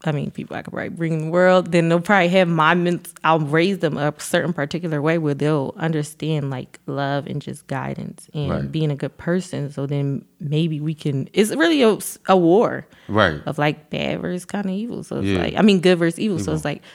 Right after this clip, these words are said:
Speaker 1: the more good people we have, the more, like, kinda I look at it as, like, soldiers that could push light out into the world rather than it just being
Speaker 2: Mm-hmm.
Speaker 1: people that just consumed with darkness. I feel
Speaker 2: Right.
Speaker 1: like it's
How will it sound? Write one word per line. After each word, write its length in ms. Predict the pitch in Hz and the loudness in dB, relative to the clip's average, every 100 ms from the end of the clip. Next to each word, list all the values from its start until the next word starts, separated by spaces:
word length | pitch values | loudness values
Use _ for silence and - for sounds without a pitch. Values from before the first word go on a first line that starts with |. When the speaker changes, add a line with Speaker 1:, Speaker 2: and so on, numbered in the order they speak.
| - | -6
Speaker 1:
the 80 | 175 | 2
more 120 | 185 | 2
good 200 | 165 185 | 4 2
people 160 | 202 190 | 0 -2
we 140 | 170 | 0
have, 160 | 156 147 | 0 0
the 60 | 147 | 0
more, 160 | 151 147 | 0 -2
like, 180 | 131 - _ _ _ _ _ _ | -4 -8 _ _ _ _ _ _
kinda 220 | 160 151 | -2 2
I 100 | 147 143 | 2 0
look 180 | 156 | -2
at 60 | - | -2
it 140 | 147 147 | -4 -6
as, 120 | 156 | -8
like, 160 | 151 - | -8 -8
soldiers 460 | - 170 180 147 | 0 2 2 0
that 140 | 147 139 | -4 -6
could 180 | 151 - | -10 -2
push 260 | 175 - | -2 0
light 240 | 151 170 - | 0 0 0
out 140 | 143 | -4
into 180 | 143 147 | -4 -6
the 100 | 151 | -2
world 300 | 156 151 143 | 0 0 -2
rather 280 | 143 147 143 | -4 -4 -6
than 140 | 147 | -6
it 120 | 120 | -8
just 280 | 143 143 - | -8 -10 -8
being 420 | 151 160 147 165 - _ _ | -6 -4 -4 -8 -14 _ _
Speaker 2:
Mm-hmm. 240 | 90 87 80 82 _ | -8 -8 -10 -14 _
Speaker 1:
people 680 | - 175 165 143 139 - 156 _ _ _ _ _ - | -8 -6 -4 -6 -4 -8 -14 _ _ _ _ _ -10
that 160 | 151 | -10
just 380 | - 147 143 - - - - - - - | -8 -10 -10 -14 -20 -20 -20 -20 -20 -4
consumed 580 | 160 151 - 185 185 | -2 -2 2 4 4
with 120 | 151 151 | 2 -2
darkness. 520 | 147 190 131 165 - | -4 -4 -8 -10 -8
I 80 | 160 | -10
feel 160 | - 175 | -6 -6
Speaker 2:
Right. 100 | - | -6
Speaker 1:
like 120 | - _ _ | -10 _ _
it's 160 | 262 | 2